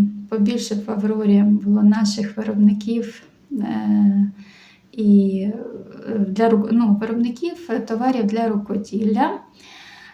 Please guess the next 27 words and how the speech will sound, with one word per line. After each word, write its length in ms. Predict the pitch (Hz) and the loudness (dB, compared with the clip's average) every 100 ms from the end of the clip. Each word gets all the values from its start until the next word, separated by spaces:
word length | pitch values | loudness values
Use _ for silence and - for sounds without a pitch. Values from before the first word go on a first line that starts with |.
| _ | _
Е, 140 | 208 208 | -4 0
хоча 300 | 226 254 226 | 0 0 0
там 240 | 220 208 | 2 4
зараз 380 | 208 214 208 202 | 4 2 0 -2
трошки 460 | 226 226 208 - 226 | -2 -4 -4 -8 -6
дорожче, 640 | 277 359 494 415 - - - | -4 -4 0 -2 -2 -4 -4
але 300 | 214 240 247 | -4 -2 0
в 60 | |
них 280 | 220 262 247 | 2 2 0
бувають 580 | 208 208 220 233 220 202 | -2 -2 0 -2 -4 -4
знижки, 540 | 214 208 208 - - | 2 4 4 -2 -8
як 240 | 208 - 220 | -10 -10 -10
оце 220 | 208 208 | -6 0
я 140 | 202 | 0
купила 500 | 208 202 226 233 226 | 0 -10 -6 -6 -4
і 260 | 220 208 208 | -6 -2 -2
свічку. 580 | - - 202 196 - 208 | -4 -10 -10 -10 -16 -14
Тобто 360 | 214 208 - 233 | -12 -12 -10 -14
треба, 600 | - 247 233 208 220 226 208 - - - | -12 -10 -6 -6 -4 -6 -6 -10 -12 -10
е, 360 | - 127 120 | -10 -14 -16
стежити 680 | - - 208 202 220 202 226 | -20 -4 -2 0 -4 -8 -10
за 180 | 202 220 | -8 -10
цим. 420 | - 240 294 415 - - - - - - - _ _ | -10 -6 -6 -6 -14 -20 -20 -20 -20 -20 -20 _ _
І 520 | 254 277 302 302 294 285 | -2 0 0 -2 -2 -2
що 260 | - - | -4 -6
я 200 | 247 226 | -2 0
ще 600 | 214 - 226 220 220 - | 0 -2 -2 -2 -2 -8